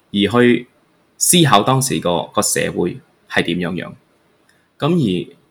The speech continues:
我亦都好鍾意睇歷史，除咗睇名人傳記或者係透過呢個途徑去，去認識一段歷史，我更加喜歡呢，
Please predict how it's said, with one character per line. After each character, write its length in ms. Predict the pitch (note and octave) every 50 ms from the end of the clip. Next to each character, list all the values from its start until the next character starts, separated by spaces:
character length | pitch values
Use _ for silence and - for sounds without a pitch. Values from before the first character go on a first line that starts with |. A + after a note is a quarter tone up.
| _ _ _ -
我 440 | - F2+ F2 F2+ F#2+ A#2 C3+ C#3 C3+
亦 80 | A#2 G#2
都 200 | - - C#3 B2+
好 40 |
鍾 120 | - C#3 B2+
意 20 |
睇 200 | - - F2 F2
歷 60 | -
史， 260 | - - - - - C#2+
除 140 | - - E2+
咗 160 | E2+ F#2 G2
睇 220 | G#2+ A2+ G#2 A#2
名 340 | C3 C3+ B2 F#2+ E2+ F2 F2
人 220 | F2 F2 F2+ F#2 E2+
傳 240 | - G2+ F#2+ F#2+
記 140 | F2+ G2 F#2
或 120 | F2+ F2+ F2
者 120 | F2 G2+
係 440 | A2+ A2 G2+ F#2+ F2 F2 F2 - - - - _ _ _ _ _ _ -
透 160 | - A#2 G#2
過 100 | A#2 A#2+
呢 80 | C3+
個 80 | C#3 A#2+
途 200 | - G2+ D#2 -
徑 100 | - F#2 F2 F#2+ G2 F2 F2+
去， 100 | G2+ F2+
去 80 | F#2
認 140 | E2+ E2+ F2
識 200 | - A#2+ - - _ _ _ -
一 80 | - B2
段 160 | A#2+ F#2+ -
歷 120 | - -
史， 280 | - - - F2+ A2 C#3 _ - - - - - - - _ _
我 140 | - B2 B2
更 200 | - C#3 B2 B2
加 120 | D3+ D#3+
喜 160 | D3+ A#2+ G2
歡 220 | F#2+ - C#3 C3 C3
呢， 140 | C3+ C3